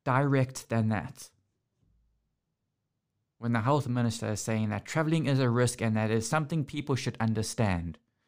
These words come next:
So if you go to South Africa and you can't come back, well, that's just too bad, huh? You were the idiot. Because all you did was think about yourself.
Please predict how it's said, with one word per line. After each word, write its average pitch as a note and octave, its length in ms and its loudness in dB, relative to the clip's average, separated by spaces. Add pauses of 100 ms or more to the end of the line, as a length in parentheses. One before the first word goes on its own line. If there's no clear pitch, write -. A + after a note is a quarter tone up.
(420)
So G#2+ 320 0 (500)
if E3+ 240 -2
you F3+ 100 4
go C#3+ 180 6
to C3+ 120 4
South B2+ 180 4
Africa A#2 600 2 (100)
and A2 160 0
you A2 80 0
can't B2 340 -2
come A2+ 220 2
back, G#2+ 400 0 (920)
well, G#2+ 460 -2 (1500)
that's A#2 220 -4
just A2+ 200 -4
too A#2+ 160 0
bad, F#2 340 0
huh? C3+ 240 2 (340)
You C3 160 -4
were C3 120 2
the A#2+ 200 2
idiot. G2 520 -2 (680)
Because A2 420 -16
all F#3 200 0
you F#3+ 100 2
did D3+ 220 0
was C3 180 0
think D3 220 -6
about C3 320 0
yourself. G#2 560 2